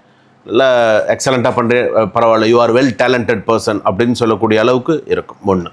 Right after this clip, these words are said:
ரெண்டாவது வந்து பார்த்தீங்க அப்படின்னு சொன்னா, இடமாற்றம் செய்வதற்கான வாய்ப்புகள் உண்டாகும். அதே போல உறவினர்களிடத்தில் அரவணைத்து செல்வது நல்லது, நன்மதிப்பை ஏற்படுத்தும். காரசாரமான பேச்சுக்களை குறைத்துக் கொள்வது நல்லது.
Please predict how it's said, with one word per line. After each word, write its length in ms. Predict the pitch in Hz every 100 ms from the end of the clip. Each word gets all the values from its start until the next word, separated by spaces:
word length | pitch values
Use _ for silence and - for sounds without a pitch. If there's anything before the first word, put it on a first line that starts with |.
| _ _ _ - - - - - - -
ரெண்டாவது 520 | 110 139 175 190 180 170
வந்து 180 | 151
பார்த்தீங்க 440 | 160 143 139 143 135
அப்படின்னு 120 | 131
சொன்னா, 260 | 139 160 131
இடமாற்றம் 460 | 165 175 143 151
செய்வதற்கான 540 | 120 131 123 117 120 110
வாய்ப்புகள் 520 | 123 143 - - 160
உண்டாகும். 600 | - 101 92 82 - - _ _ - - - -
அதே 240 | 120 160
போல 500 | 160 156 170 127 113 80 - 135
உறவினர்களிடத்தில் 880 | 160 190 180 165 156 147 151 165
அரவணைத்து 500 | 165 131 147 147 123
செல்வது 440 | 123 135 135 123 -
நல்லது, 360 | 98 95 90 78 _ _ 120
நன்மதிப்பை 440 | 143 143 139 143
ஏற்படுத்தும். 500 | 131 113 98 101 - - _ _ _ -
காரசாரமான 680 | 151 175 156 151 147 143 143
பேச்சுக்களை 520 | 139 139 135 143 156
குறைத்துக் 360 | - 131 123 123
கொள்வது 460 | 131 131 131 147
நல்லது. 340 | 78 90 80